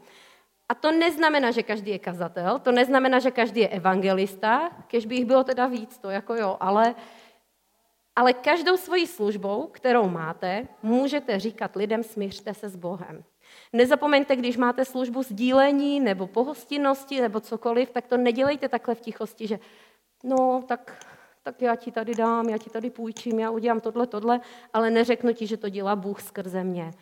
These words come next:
Zkuste to dělat opravdu tak, že my jsme vyslancemi Boha a všechno, co děláme, děláme pro něj a děláme skrze něj. Jo? O, když se podíváme vlastně ohledně toho velvyslan-, velvyslanectví,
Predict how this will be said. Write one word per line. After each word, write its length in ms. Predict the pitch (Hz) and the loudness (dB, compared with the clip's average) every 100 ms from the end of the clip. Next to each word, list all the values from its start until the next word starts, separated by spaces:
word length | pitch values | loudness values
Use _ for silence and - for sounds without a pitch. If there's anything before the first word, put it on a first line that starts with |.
| _ _ - | _ _ -16
Zkuste 380 | - 240 285 | -12 -6 -4
to 100 | 294 | -2
dělat 240 | 269 247 - | 0 0 0
opravdu 380 | 208 214 214 226 | -6 -4 -4 -6
tak, 300 | 226 185 196 | -6 -6 -6
že 100 | 202 | -4
my 140 | 208 | -4
jsme 200 | 214 226 | -2 -4
vyslancemi 680 | 202 208 226 208 214 226 190 | -4 -6 -4 -2 -2 -4 -4
Boha 640 | 156 156 170 247 - _ - | -6 -6 -2 -2 -6 _ -14
a 60 | |
všechno, 340 | - 233 - 233 | -8 -6 -4 -6
co 120 | 214 | -4
děláme, 340 | 208 208 220 | -4 -2 -2
děláme 300 | 202 202 214 | -2 -2 -4
pro 260 | 208 202 190 | -4 -4 -2
něj 280 | 180 170 190 | -2 -4 -6
a 80 | 190 | -8
děláme 320 | 196 196 214 | -4 -4 -4
skrze 460 | 208 - 247 247 | -4 -2 0 0
něj. 340 | 240 170 165 156 _ _ _ _ _ - | 0 -2 -8 -12 _ _ _ _ _ -2
Jo? 280 | 214 240 277 - - _ _ _ | 0 0 -2 -12 -20 _ _ _
O, 320 | 220 214 214 | 4 4 4
když 200 | 208 247 | 2 0
se 140 | 254 285 | 0 0
podíváme 460 | 262 262 269 277 | 0 2 4 6
vlastně 440 | 262 262 - 262 247 - | 6 2 2 0 -2 -4
ohledně 380 | - 240 285 302 | 0 2 4 2
toho 220 | 294 302 | 2 4
velvyslan-, 720 | 247 220 220 233 220 196 185 202 - 220 | 4 4 4 2 0 -2 -2 -4 -8 -10
velvyslanectví, 1300 | 202 208 226 220 226 - 196 190 185 - 180 190 | 0 6 6 4 -2 -2 0 0 -2 -8 -8 -6